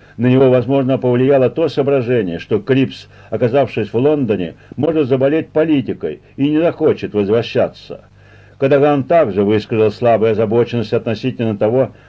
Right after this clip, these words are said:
как русские могли бы истолковать отзыв Крипса. Поэтому было решено, что Крипс не должен покидать свой пост при компрометирующих обстоятельствах,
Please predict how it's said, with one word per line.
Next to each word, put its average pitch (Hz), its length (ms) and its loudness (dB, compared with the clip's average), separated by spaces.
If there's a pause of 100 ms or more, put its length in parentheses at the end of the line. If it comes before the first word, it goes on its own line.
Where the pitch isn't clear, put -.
как 143 280 0
русские 107 460 0
могли 107 300 0
бы 110 100 -2
истолковать 110 560 0 (240)
отзыв 107 480 -2
Крипса. - 580 -4 (580)
Поэтому 120 440 2
было 131 240 4
решено, 135 420 -2
что 104 240 -2
Крипс 139 480 -4
не 139 200 -2
должен 131 340 0
покидать 104 380 -2
свой 113 200 0
пост 120 300 -2
при 117 320 0 (180)
компрометирующих 127 880 0
обстоятельствах, 123 840 0